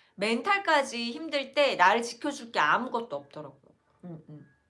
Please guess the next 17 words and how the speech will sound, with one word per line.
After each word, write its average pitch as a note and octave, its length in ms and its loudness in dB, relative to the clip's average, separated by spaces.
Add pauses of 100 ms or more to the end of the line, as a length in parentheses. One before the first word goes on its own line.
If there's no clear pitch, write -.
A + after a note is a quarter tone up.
(560)
그래서 G3 320 -6
저는 F3+ 360 -8
해보려고. D#4 560 -12 (260)
<laughs> - 1080 -2
이천이십육 A#3 720 -2
년 A#3 400 4 (960)
거창한 D4 460 2
거 C4 80 8
안 E3+ 220 6
하고 F#3 320 -2
저는 F3 320 -4
스페인어 F4 420 -2
하던 A4+ 420 6
거 G4+ 120 2
그냥 A#3 240 0
계속 F#3+ 400 -8
쭉 - 220 -12